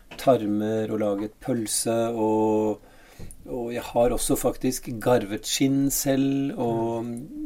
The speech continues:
s-, saltet kjøtt selv. Så det å prøve å berøre jorden lett har nok vært viktig.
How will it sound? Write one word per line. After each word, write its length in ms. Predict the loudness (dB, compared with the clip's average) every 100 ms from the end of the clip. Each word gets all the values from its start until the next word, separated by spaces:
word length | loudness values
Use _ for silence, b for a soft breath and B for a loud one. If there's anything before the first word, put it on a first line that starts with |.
| -8 -10 -8
s-, 260 | -6 -6
saltet 800 | -4 2 2 2 -4 -6 -6 -8
kjøtt 320 | -4 -2 -2 -8
selv. 640 | 0 2 2 0 -4 B B B B
Så 300 | B -2 4 4 4 4 2
det 160 | 2 0
å 80 | 0
prøve 460 | 0 2 2 0 -2
å 160 | 0 0 -4 -14 -20 b b b -10
berøre 580 | 0 4 4 4 2 2
jorden 540 | 2 4 2 2 2
lett 560 | 2 0 -4 -16 -12 -12 -14
har 200 | -4 0
nok 220 | 0 0
vært 480 | 0 0 -2 -16 -8 -8 -10 b b b b _
viktig. 680 | -12 -6 -6 -8 -8 -6 -6